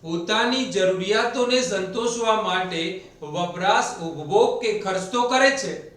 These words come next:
એટલે તેઓ બોજારૂપ બને છે અને તેથી ઉત્પાદકતા ઘટવાનું એક કારણ સંપૂર્ણ બેરોજગારોને ગણાય છે. મોટાભાગે સંપૂર્ણ બેરોજગારીમાં જે વ્યક્તિઓ છે, એ વ્યક્તિઓની ઉંમર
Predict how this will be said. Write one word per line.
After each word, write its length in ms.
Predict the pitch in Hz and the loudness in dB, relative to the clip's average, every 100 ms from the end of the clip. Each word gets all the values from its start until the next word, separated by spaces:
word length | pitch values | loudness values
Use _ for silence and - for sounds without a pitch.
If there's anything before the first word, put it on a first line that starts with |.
| - - - 214 | -20 -20 -10 -4
એટલે 320 | 208 247 254 | -2 2 0
તેઓ 300 | 214 185 185 208 | 2 0 0 -2
બોજારૂપ 520 | 240 262 277 277 269 | -2 0 4 4 2
બને 220 | 240 220 214 | 0 0 -2
છે 140 | 170 - - - _ - - | -4 -10 -16 -20 _ -12 -2
અને 200 | 220 190 | 0 0
તેથી 600 | 170 254 269 202 139 - - - | 0 0 0 -2 -4 -8 -16 -6
ઉત્પાદકતા 680 | 214 208 262 247 220 - 185 | -4 0 4 4 4 0 -2
ઘટવાનું 540 | 175 175 214 233 226 | -2 -2 0 0 0
એક 240 | 208 190 - | 2 0 0
કારણ 360 | 190 208 165 139 - - - - | 2 4 2 -4 -12 -20 -20 -12
સંપૂર્ણ 560 | - 196 214 226 220 220 | -6 -4 -2 -2 0 0
બેરોજગારોને 680 | 185 180 165 170 156 160 | -2 -2 -4 -4 -4 -6
ગણાય 320 | 185 156 131 123 | -6 -8 -8 -10
છે. 120 | - - - - - | -14 -20 -20 -20 -12
મોટાભાગે 640 | 185 233 262 262 240 233 233 | 0 6 6 6 4 2 2
સંપૂર્ણ 560 | 208 196 226 240 240 | 2 0 -2 -2 -2
બેરોજગારીમાં 1400 | 202 202 196 190 180 170 170 165 - 175 185 202 156 - | 2 2 2 0 -2 -2 -2 -6 -10 -6 0 2 0 -2
જે 180 | 233 240 240 233 - 202 | -2 0 0 -2 -12 -12
વ્યક્તિઓ 640 | 175 175 175 175 185 160 | -8 -6 -6 -6 -6 -6
છે, 220 | - 233 175 - - - - 254 | -2 0 0 -2 -8 -16 -10 -4
એ 160 | 247 | 0
વ્યક્તિઓની 680 | 196 185 185 190 180 165 151 | 0 0 -4 -6 -6 -6 -6
ઉંમર 380 | 202 214 180 | -4 -2 -2